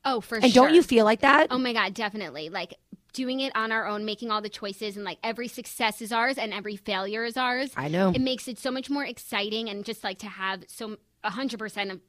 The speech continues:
Speaker 1: skin in the game.
Speaker 2: Yep.
Speaker 1: M-, it's incredible.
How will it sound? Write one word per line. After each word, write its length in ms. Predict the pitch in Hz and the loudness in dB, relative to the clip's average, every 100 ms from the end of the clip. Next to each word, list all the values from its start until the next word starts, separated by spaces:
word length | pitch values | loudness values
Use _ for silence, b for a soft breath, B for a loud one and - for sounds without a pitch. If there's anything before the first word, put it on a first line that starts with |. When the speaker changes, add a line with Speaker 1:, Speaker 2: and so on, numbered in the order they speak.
| _ | _
Speaker 1:
skin 240 | - 226 | -8 -4
in 120 | 208 | -4
the 60 | 196 | -4
game. 420 | 185 185 196 269 294 b | -4 -6 -2 -2 -4 b
Speaker 2:
Yep. 220 | 185 185 - | -2 -2 -4
Speaker 1:
M-, 140 | 233 - _ | -8 -8 _
it's 460 | 233 220 - - - b b | -8 -8 -10 -18 -20 b b
incredible. 520 | 240 214 196 - 127 | -8 -6 -6 -8 -12